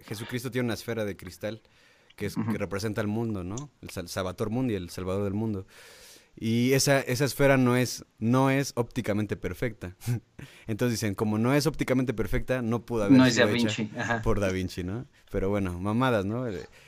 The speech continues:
Speaker 1: la batalla de, de Angia, la Virgen de las Rocas, que también es una, una pintura bastante famosa,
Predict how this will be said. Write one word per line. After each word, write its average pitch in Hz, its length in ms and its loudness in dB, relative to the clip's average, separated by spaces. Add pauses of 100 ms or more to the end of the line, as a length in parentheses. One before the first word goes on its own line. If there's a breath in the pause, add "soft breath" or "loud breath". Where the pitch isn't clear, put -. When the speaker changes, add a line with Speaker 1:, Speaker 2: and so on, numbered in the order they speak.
(120)
Speaker 1:
la 107 300 2
batalla 113 420 4
de, 101 220 0
de 101 220 2
Angia, 120 600 0
la 92 360 -2
Virgen 107 260 -2
de 101 80 -2
las 92 120 -2
Rocas, 113 400 -2
que - 120 -10
también 101 260 -4
es - 320 -12
una, 98 320 -4
una 92 260 -6
pintura 92 300 -8
bastante 87 340 -8
famosa, 104 540 -8